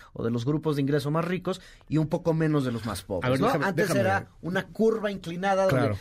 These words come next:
Speaker 1: entre más a-, en la parte baja de la distribución de ingresos te encontrabas,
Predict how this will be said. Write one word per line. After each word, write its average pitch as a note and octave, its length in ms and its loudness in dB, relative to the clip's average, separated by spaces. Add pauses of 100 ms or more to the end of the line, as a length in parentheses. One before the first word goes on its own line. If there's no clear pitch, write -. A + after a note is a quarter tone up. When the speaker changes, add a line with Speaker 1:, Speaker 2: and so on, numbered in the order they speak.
(140)
Speaker 1:
entre C3 360 -2 (360)
más E3 480 0 (240)
a-, G#2 200 -4
en C#3 80 0
la C3+ 120 -2
parte D#3 280 0
baja E3+ 300 0
de B2+ 60 -2
la B2 100 -4
distribución C#3 460 -2
de D#3 80 0
ingresos D3+ 240 0
te - 80 -4
encontrabas, D3 560 0